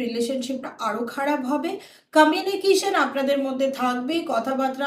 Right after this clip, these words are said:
আপনাদের মধ্যে থাকবে, এর মানে এটা না উনি সম্পূর্ণ আপনাকে ছেড়ে চলে যাচ্ছেন। তো ওনার উপরে বিশ্বাস রাখুন, রেখে ওনাকে বাইরে যেতে দিন। এটাই ছিল আজকে সানডে আমাদের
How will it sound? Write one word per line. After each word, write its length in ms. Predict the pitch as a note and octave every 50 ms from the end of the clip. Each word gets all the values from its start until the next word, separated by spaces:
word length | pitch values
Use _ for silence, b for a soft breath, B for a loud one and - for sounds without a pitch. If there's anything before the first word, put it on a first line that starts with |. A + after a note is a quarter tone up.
| C4+ B3+
আপনাদের 320 | A#3 A3 A3+ G#3+ A3 A#3 A3 A3+
মধ্যে 200 | A3+ A3 A3+ A#3 A#3 -
থাকবে, 320 | A3 G#3 G#3 G#3 G#3+ C4+ D4 D4 D4 - - _ _ _ - B3+ C4
এর 100 | C4+ C4+ C4+ C#4
মানে 180 | C#4+ C#4+ C#4+ C#4 - - A3
এটা 160 | A#3 B3 B3+ B3+
না 60 | C#4 D4 C#4 B3+
উনি 120 | B3 B3+ C4 - - -
সম্পূর্ণ 440 | A3+ F#3+ F3+ - - - A3 A3+ C4 D4+ - - G3
আপনাকে 360 | F3 - F3+ F#3 F3+ - C#4 E4+ - B B B B B B B B - -
ছেড়ে 340 | - B3 B3 G#3+ G3+ A#3+ D4 F4 - -
চলে 240 | - G#3 F#3+ F#3 F#3 F#3 F3+
যাচ্ছেন। 440 | F3 D#3+ D#3 - - - - D#3 D3+ D#3+ - -
তো 60 | - G3+ G3+ - A3+
ওনার 240 | G#3+ G#3 A3+ B3 A#3+ A#3+ A#3 A3+
উপরে 220 | G3 G#3 A#3 B3 B3+ B3+ A#3+ - F3
বিশ্বাস 400 | E3+ E3 - - - G#3+ G#3+ G#3 - - G#3
রাখুন, 280 | G3 G3 - - D#4+ E4 - B B B B B B B B - F3+ F#3+
রেখে 340 | A3 A3 A3+ A#3 - D#4+ F#4 G4+ - B B B B B _ -
ওনাকে 320 | G3 G3 F#3 F#3+ - D4 D#4+ E4 A#3+ G#3+
বাইরে 320 | F3 E3+ F3 F3+ F3 A3+ A#3+ A#3 -
যেতে 240 | - - - - - -
দিন। 120 | - - _ _ _ - G#3
এটাই 220 | G#3 A3 A#3+ A#3+ A#3 -
ছিল 140 | - C4+ C4+ D4 C#4 - F#3
আজকে 220 | F3+ - - - G#3+ G#3+ -
সানডে 360 | A3+ G3 E3+ F3 F3 G3 A#3 C4 D4 D4+ D4 B B B B B B B - -
আমাদের 420 | F#3+ G3+ G3+ G#3 G#3 G#3 G#3+ G#3+